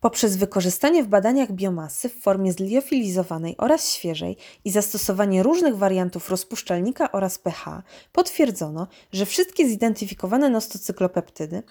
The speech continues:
są produktami naturalnymi i nie ma wśród nich artefaktów. Co więcej, wbrew wcześniej opisanym pracom, formy cykliczne nostocyklopeptydów nie są formami dominującymi. Autorzy innych prac wskazują,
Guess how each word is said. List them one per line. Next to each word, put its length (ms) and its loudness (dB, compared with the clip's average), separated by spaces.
są 260 0
produktami 580 2
naturalnymi 800 -2
i 60 4
nie 180 6
ma 120 4
wśród 340 -6
nich 200 -4
artefaktów. 840 -8
Co 180 -4
więcej, 520 -4
wbrew 320 2
wcześniej 440 0
opisanym 500 2
pracom, 500 -4
formy 340 4
cykliczne 540 -4
nostocyklopeptydów 1120 -6
nie 180 2
są 160 2
formami 440 2
dominującymi. 960 -2
Autorzy 400 4
innych 340 0
prac 260 0
wskazują, 680 -6